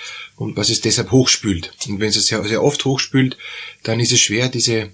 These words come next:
äh, traumatischen Inhalte loszulassen, weil die haben sie dann fest im Griff. Dann spricht man eben von einer traumatischen Belastung. Und es kann dann, wenn, wenn sowas häufig ist und, und vermehrt ist und sich wiederholt, kann dann auch eine,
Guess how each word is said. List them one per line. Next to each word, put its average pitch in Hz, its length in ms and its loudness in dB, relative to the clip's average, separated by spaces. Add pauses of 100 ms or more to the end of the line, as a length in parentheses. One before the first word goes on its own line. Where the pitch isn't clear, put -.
(140)
äh, - 640 -8
traumatischen 110 500 -2
Inhalte 113 280 0
loszulassen, 120 680 0 (440)
weil 104 180 -2
die 104 120 0
haben 104 140 0
sie 110 140 -2
dann - 160 -2
fest - 260 0
im 123 140 0
Griff. - 380 0 (580)
Dann 107 260 -10 (420)
spricht - 340 -2
man 110 80 -2
eben 110 100 -4
von 113 180 -2
einer 110 300 -2 (1040)
traumatischen 120 480 0
Belastung. 101 520 0 (200)
Und 104 500 -4 (160)
es 120 140 0
kann 107 200 -4
dann, 110 140 0
wenn, 107 320 -2 (240)
wenn 101 180 -6
sowas 104 380 0
häufig 123 300 0
ist 127 180 0
und, 110 140 -4
und 101 140 -6
vermehrt 117 340 -2
ist 123 140 0
und 107 140 -4
sich - 180 -4
wiederholt, 104 560 -2 (360)
kann 107 200 -6
dann 107 120 -2
auch 98 160 -4
eine, 104 320 -4